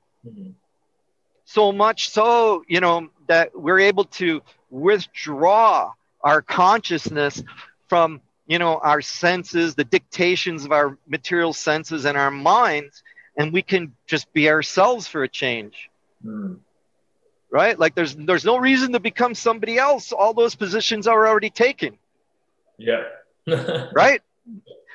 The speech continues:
Speaker 2: But the problem we're having is we are just so distracted by our senses and our mind, right? Have you ever been distracted before?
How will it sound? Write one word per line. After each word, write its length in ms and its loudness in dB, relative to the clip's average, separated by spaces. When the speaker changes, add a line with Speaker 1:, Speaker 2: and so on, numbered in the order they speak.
Speaker 2:
But 140 4
the 100 2
problem 480 4
we're 260 2
having 400 2
is 200 -2
we 140 2
are 100 4
just 460 -10
so 200 4
distracted 840 -2
by 160 4
our 140 2
senses 520 -4
and 100 -4
our 140 2
mind, 400 0
right? 200 2
Have 120 0
you 80 0
ever 140 0
been 160 -2
distracted 560 -2
before? 420 -8